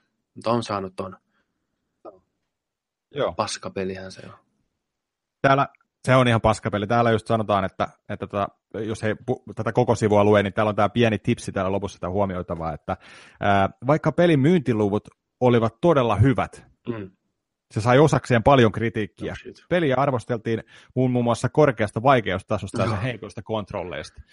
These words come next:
Speaker 2: Tossahan ei ole mitään järkeä tuossa pelissä. Se
Speaker 1: Ei
Speaker 2: piti
Speaker 1: oikein, siis se on
Speaker 2: huomata.
Speaker 1: ihan, siis se on ihan järjetön tekele, ihan hirveätä paskaa.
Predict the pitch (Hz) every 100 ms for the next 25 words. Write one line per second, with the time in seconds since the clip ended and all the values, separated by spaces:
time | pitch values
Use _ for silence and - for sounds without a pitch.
0 | _ _ 139 180 165 131 120 160 147 110
1 | 104 107 98 92 87 92 98 98 - -
2 | _ - 131 135 135 110 127 143 139 131
3 | 107 - _ - 107 147 156 143 131 113
4 | 113 117 - 98 95 95 104 - 147 135
5 | 156 131 113 95 - 95 - -